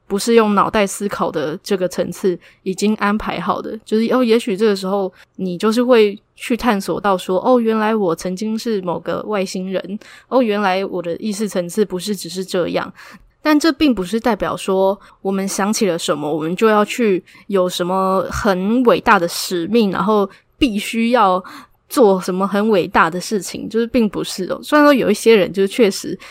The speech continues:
也是会这样，这个对我来说就是在沉浸那个前世角色的概念，只是他沉浸的并不是在地球的角色，他可能沉浸的是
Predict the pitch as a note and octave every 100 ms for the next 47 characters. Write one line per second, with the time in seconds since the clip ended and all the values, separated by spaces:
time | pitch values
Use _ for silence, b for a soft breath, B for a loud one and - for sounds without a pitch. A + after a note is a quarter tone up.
0 | B B _ E3+ D#3+ G#3+ G#3 A3+ G3 F#3
1 | F#3 C#4+ A3+ C#4+ G3+ D#3+ F3+ G3 G#3 G#3
2 | G#3+ - - - A3+ G#3 G3+ F#3 G3 G#3+
3 | F#3 B B B G3+ F#3+ F3+ F3 - F#3+
4 | G3 - G#3 F3+ F#3 - F#3 D#3+ - F3
5 | F3 F3+ F3+ G3 A#3 C4+ C4+ G3+ F#3 A#3+
6 | F#3+ E3 - A#3 G#3 F3 F#3 G3+ F#3+ G3
7 | G#3 F3 - - E3+ - - F3+ G#3 A3
8 | F3+ F3 E3+ F3 G#3 F3+ E3+ F#3+